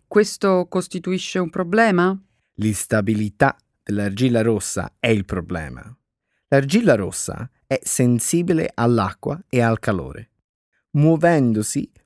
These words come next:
Speaker 2: può provocare crepe nei muri di cemento di un rifugio antitempesta o di un seminterrato. Per costruire un rifugio sotterraneo sicuro è necessario installare sistemi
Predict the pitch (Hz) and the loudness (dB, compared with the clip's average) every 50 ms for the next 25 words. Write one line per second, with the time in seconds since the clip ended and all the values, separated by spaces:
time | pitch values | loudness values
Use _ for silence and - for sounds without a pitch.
0 | _ _ - - - - _ - 139 135 135 147 160 - - 131 101 95 92 92 | _ _ -2 -2 -2 -2 _ 0 2 2 4 2 0 0 0 0 0 0 0 -2
1 | 98 98 - - - 117 107 107 110 - 131 123 110 110 110 110 113 117 120 123 | -2 -4 -2 0 0 0 0 -2 -2 -2 -2 0 0 2 2 2 2 2 2 2
2 | 113 98 90 98 127 175 214 - - 117 107 - 127 113 104 95 90 90 90 95 | 0 0 -2 -4 -4 -6 -8 -6 -6 -4 -2 0 0 0 0 0 -2 -4 -6 -8
3 | - - 165 214 - _ _ _ _ _ 135 135 143 151 151 160 196 202 - - | -8 -10 -10 -10 -10 _ _ _ _ _ 0 2 2 4 4 2 0 -2 -2 0
4 | 151 156 175 175 180 202 196 - - - - - _ _ - 135 139 131 113 120 | 0 0 0 2 2 2 0 0 -4 -8 -18 -20 _ _ 2 4 4 4 4 0
5 | 120 175 180 160 127 - 92 90 101 - - - - - - _ _ _ _ _ | 0 2 0 0 2 0 -2 -2 -2 -4 -6 -6 -6 -8 -8 _ _ _ _ _
6 | - 143 139 123 113 120 120 139 151 131 101 - - 104 107 107 107 104 101 - | 2 2 4 4 2 2 2 2 2 0 0 0 0 2 2 2 2 0 0 0
7 | 107 104 120 135 127 98 92 - - - - 123 _ _ _ _ _ _ _ _ | -2 0 2 0 0 0 -4 -8 -14 -18 -18 -18 _ _ _ _ _ _ _ _
8 | _ _ _ _ _ _ _ _ _ _ _ _ _ 139 139 131 - - 143 131 | _ _ _ _ _ _ _ _ _ _ _ _ _ 4 4 4 2 0 0 0
9 | - - - 135 135 147 175 202 208 175 143 123 117 113 113 110 107 110 117 107 | 0 -2 0 2 2 2 2 2 2 4 4 4 4 4 2 2 2 0 -2 -2
10 | - 117 113 113 110 101 101 101 98 - - 110 98 - - 107 98 98 113 113 | -2 -2 0 0 0 0 0 -2 -2 -2 -4 -6 -4 -2 -2 -2 0 0 0 0
11 | 107 98 82 76 64 60 - - - - - - - 131 110 - - - 113 101 | 0 -2 -4 -6 -10 -10 -12 -14 -10 -8 -8 0 0 0 0 0 -2 -2 -2 -2
12 | 87 82 - 69 82 90 101 - _ _ _ _ _ _ - 143 139 131 120 117 | -2 -6 -8 -8 -8 -10 -12 -16 _ _ _ _ _ _ 2 4 4 4 4 2
13 | 113 110 104 - 120 110 - - - 143 147 151 156 147 147 139 - - 131 127 | 2 0 0 0 -2 -2 -2 0 2 2 2 2 2 2 0 0 0 0 0 0
14 | 123 - - 139 131 123 107 104 98 101 98 92 - - - 113 - - - - | 0 2 2 2 2 2 2 2 0 0 0 -2 -2 -2 -2 -2 -2 -2 0 2
15 | 143 143 156 160 165 160 160 | 2 2 2 2 0 0 -2